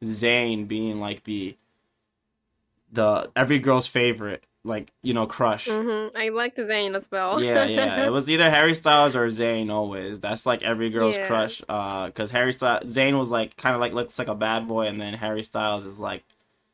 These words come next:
Speaker 1: he has, like, the pretty boy face at the time.
Speaker 2: Mm-hmm.
Speaker 1: Um,
Speaker 2: Mm.
Speaker 1: and I think, uh, most people that weren't fangirls fanning,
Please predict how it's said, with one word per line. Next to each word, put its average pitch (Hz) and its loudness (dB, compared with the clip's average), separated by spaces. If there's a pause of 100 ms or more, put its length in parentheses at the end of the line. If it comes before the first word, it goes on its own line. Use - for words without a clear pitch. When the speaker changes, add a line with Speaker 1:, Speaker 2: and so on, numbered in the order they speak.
(600)
Speaker 1:
he 117 -4
has, 123 2
like, 117 2
the 117 -2
pretty 117 -2
boy 110 0
face - -8 (240)
at 110 -6
the 110 -8
time. 104 -4
Speaker 2:
Mm-hmm. 214 -10
Speaker 1:
Um, 196 -8
Speaker 2:
Mm. 196 -8 (1300)
Speaker 1:
and 107 -6
I 104 -6
think, 147 -2 (100)
uh, 113 2 (640)
most 214 4
people 180 2 (1200)
that 120 4
weren't 143 6
fangirls 147 0
fanning, 135 2